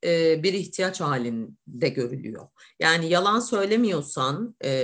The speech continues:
yalan, kendini yalan olarak tanıtmıyorsan, insanlara kendini ispatlamaya çalışmıyorsan, satmaya çalışmıyorsan, var olmaya çalışıyorsundur sürekli. Çünkü bunları yaptığın için.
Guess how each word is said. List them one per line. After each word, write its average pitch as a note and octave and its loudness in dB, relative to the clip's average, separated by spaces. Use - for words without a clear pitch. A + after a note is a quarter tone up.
yalan, F#3+ 0
kendini G3+ 4
yalan A3+ 6
olarak G3+ 2
tanıtmıyorsan, F3+ -6
insanlara F#3 -4
kendini F#3 -4
ispatlamaya G3 -2
çalışmıyorsan, D3+ -4
satmaya F#3 -6
çalışmıyorsan, E3 -6
var G3 4
olmaya D#3 0
çalışıyorsundur - -8
sürekli. - -10
Çünkü B2+ -8
bunları B2+ -4
yaptığın B2 -8
için. F4 -6